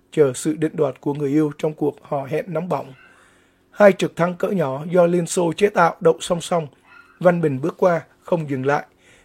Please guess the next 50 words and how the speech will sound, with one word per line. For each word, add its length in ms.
Bốc 240
từ 140
đáy 160
thung 220
lũng 200
Kathmandu 580
lên 180
cao, 340
men 260
theo 200
đường 180
đèo 260
và 180
kẽ 220
núi 220
hiểm 200
trở 300
để 160
ra 200
khỏi 220
Nepal. 420
Ra 140
khỏi 200
tầm 260
tác 240
xạ 200
của 200
đội 160
phòng 160
không 300
là 160
việc 200
khó 200
khăn. 260
Trực 180
thăng 240
không 260
an 180
toàn 280
bằng 160
phi 160
cơ 220
du 140
lịch. 200
Chàng 260
vốn 200
ưa 220
phi 180
cơ 160
nhẹ, 320